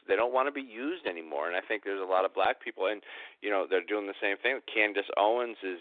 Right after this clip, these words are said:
uh, is leading a, a whole new movement of, of black people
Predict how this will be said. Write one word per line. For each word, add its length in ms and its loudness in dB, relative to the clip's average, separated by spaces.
uh, 240 4
is 240 -2
leading 520 -4
a, 200 2
a 80 2
whole 300 4
new 260 0
movement 560 -2
of, 160 -2
of 140 4
black 340 4
people 600 0